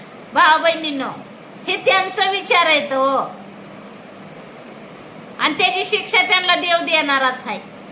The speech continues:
त्याच्यामुळं आपण नाही त्यांना जा-, जास्त. हा, एखाद दिवस जर आपण टेन्शन मध्ये असलो ना, तर तुमची पूनमताई हायपर होती. मग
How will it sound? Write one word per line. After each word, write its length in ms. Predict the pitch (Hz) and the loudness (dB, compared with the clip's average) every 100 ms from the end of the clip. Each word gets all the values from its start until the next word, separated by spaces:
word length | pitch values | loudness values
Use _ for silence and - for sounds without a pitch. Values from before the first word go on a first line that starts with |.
| - - - - - | -18 -18 -18 -8 -2
त्याच्यामुळं 420 | 302 359 359 392 | 4 4 6 6
आपण 480 | 370 359 359 415 415 | 8 6 4 -2 4
नाही 220 | 427 415 | 4 6
त्यांना 380 | 403 392 370 359 | 2 2 2 2
जा-, 360 | 349 339 320 | 6 4 4
जास्त. 300 | 330 349 - 311 277 - | 2 0 0 0 0 -2
हा, 360 | 262 294 311 294 | 4 8 8 6
एखाद 320 | 302 294 320 | 2 0 -2
दिवस 240 | 320 330 | 0 0
जर 180 | 330 330 | 0 4
आपण 340 | 330 330 330 311 | 6 6 2 -2
टेन्शन 440 | 330 330 330 330 | 0 0 2 0
मध्ये 280 | 330 339 330 | 0 2 4
असलो 320 | 339 320 339 | 4 2 -2
ना, 200 | 311 294 294 | 2 2 0
तर 60 | |
तुमची 300 | 302 311 294 | -4 -6 -6
पूनमताई 600 | 294 294 302 302 302 311 320 - - - | -8 -4 -2 0 2 2 0 -8 -16 -2
हायपर 360 | 269 330 320 349 | 2 2 4 4
होती. 300 | 381 311 302 | 4 2 0
मग 220 | 247 202 | -4 -6